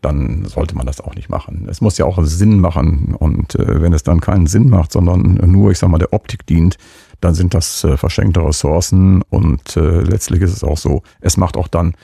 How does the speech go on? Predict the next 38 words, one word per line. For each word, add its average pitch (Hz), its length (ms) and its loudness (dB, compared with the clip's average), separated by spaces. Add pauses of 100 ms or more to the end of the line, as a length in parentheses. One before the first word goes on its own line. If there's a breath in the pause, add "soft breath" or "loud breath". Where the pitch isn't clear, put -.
(160 loud breath)
den 98 100 -2
Kolleginnen 82 380 0
und 73 100 -4
Kollegen 110 320 0
ja 80 100 0
keinen - 220 -8
Spaß, - 480 -10
denn, - 380 -8
äh, 87 220 -6 (120)
die - 140 -18
wollen 82 180 0
ja 82 80 0
nicht 90 220 -6
hier - 180 -2
irgendwie 82 400 -2
so 87 120 -2
eine 90 220 0
Paradepolizei 80 1000 0
sein, 90 420 2
sondern 85 320 0
die 80 140 0
wollen 80 240 2
natürlich 98 560 -2
auch 117 480 0
Einsätze 101 560 -2
fahren 104 320 0
und 98 80 0
eine 98 180 2
sinnvolle 101 380 0
Aufgabe - 500 -2
wahrnehmen - 400 -2
und - 220 -2
das, - 260 -4
äh, 87 160 2
tut 98 260 -2
man 92 300 2
zum 85 220 0
Beispiel 92 540 0